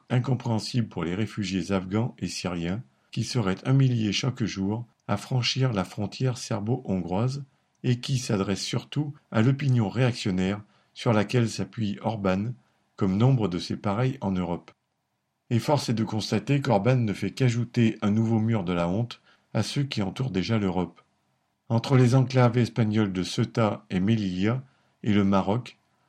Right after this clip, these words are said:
en Grèce et en Bulgarie, aux frontières de la Turquie. D'autres pays européens n'ont pas choisi d'ériger de tels murs. Mais tous,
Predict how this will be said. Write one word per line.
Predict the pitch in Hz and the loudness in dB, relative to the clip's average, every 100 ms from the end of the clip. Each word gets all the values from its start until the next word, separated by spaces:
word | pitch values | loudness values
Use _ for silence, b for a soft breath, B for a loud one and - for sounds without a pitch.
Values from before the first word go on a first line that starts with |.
| _ | _
en | 113 107 | 0 0
Grèce | 104 131 127 - | 4 4 2 0
et | - | 0
en | 98 | 2
Bulgarie, | 101 123 110 95 95 113 _ - | 2 2 2 2 -2 -6 _ -4
aux | 123 | -4
frontières | - 110 - 123 110 | -2 -4 -2 -2 -2
de | |
la | 104 98 | -2 -2
Turquie. | 107 - 110 90 - _ _ _ _ _ - | -4 -8 -10 -10 -12 _ _ _ _ _ 0
D'autres | 139 131 123 | 0 2 0
pays | - 113 98 | 2 2 2
européens | 107 98 98 107 147 | 0 0 2 2 4
n'ont | 120 | 2
pas | 98 135 | 0 0
choisi | 127 127 113 139 | 0 0 0 0
d'ériger | 113 98 101 113 | 0 0 -2 -2
de | 107 | -4
tels | 98 110 104 | -4 -4 -2
murs. | 101 95 78 - _ _ | -2 -2 -4 -12 _ _
Mais | - 107 | 0 0
tous, | 104 147 123 - | 0 -2 -2 -4